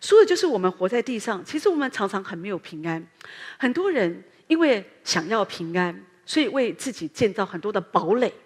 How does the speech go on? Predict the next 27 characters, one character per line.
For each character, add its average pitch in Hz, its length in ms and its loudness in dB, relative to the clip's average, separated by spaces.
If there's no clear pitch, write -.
哦， 185 220 0
我 180 80 0
要， 202 300 0
所 - 160 -4
以 196 80 -6
就 - 140 -12
像 226 140 -2
我 165 60 -6
刚 180 120 -8
刚 185 40 -6
说， - 140 -12
我 185 60 0
要 220 60 0
赚 220 200 2
更 214 180 2
多 202 120 -2
的 185 100 0
钱， - 360 -8
我 165 80 -12
才 202 160 -2
会 202 80 0
更 208 140 0
有 170 100 -2
安 196 140 -2
全 160 260 -10
感 - 180 -6
嘛。 151 180 -16